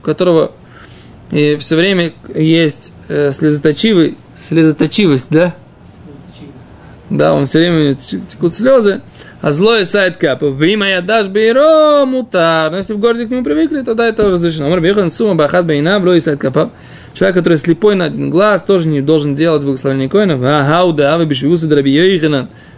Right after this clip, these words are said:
Speaker 1: Какой-то же, кто-то же жил, Раби, с Раби Йохананом Коэн, слепой на один глаз. И Ави Парис Йода. И он, да, поднимал руки. Говорит Гемара, "Ага, удаш бы Иро, Ави". Тоже был, все привыкли к нему в городе, Тани на Миахи.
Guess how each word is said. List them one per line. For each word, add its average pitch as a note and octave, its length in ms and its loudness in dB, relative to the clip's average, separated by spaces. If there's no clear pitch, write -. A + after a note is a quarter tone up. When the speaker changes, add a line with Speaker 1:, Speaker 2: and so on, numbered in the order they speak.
Speaker 1:
Какой-то D#3+ 340 0
же, C#3+ 120 -2
кто-то D#3+ 220 0
же D3 160 2
жил, F#3 200 4
Раби, D#3 200 0
с - 120 -6
Раби D3 520 0
Йохананом D#3+ 320 0
Коэн, E3+ 460 0
слепой F3 320 0
на E3 60 0
один C#3+ 220 0
глаз. D#3+ 440 2
И A3+ 80 0
Ави D#3 260 2
Парис D3 400 0
Йода. A2 220 -6
И A2+ 80 -4
он, C3+ 260 -2
да, G3 420 0
поднимал F#3 540 2
руки. F3+ 360 -2
Говорит D3 260 0
Гемара, F3 540 2
"Ага, G3 320 2
удаш F#3 280 0
бы E3 140 2
Иро, D3 320 2
Ави". A#2+ 220 -6
Тоже F3 260 -2
был, D3 280 -2
все D#3+ 140 0
привыкли D#3 280 0
к C#3+ 40 -4
нему C3+ 140 -4
в C#3 60 -6
городе, G3+ 340 2
Тани E3+ 240 -2
на D3+ 80 -2
Миахи. G#3+ 460 0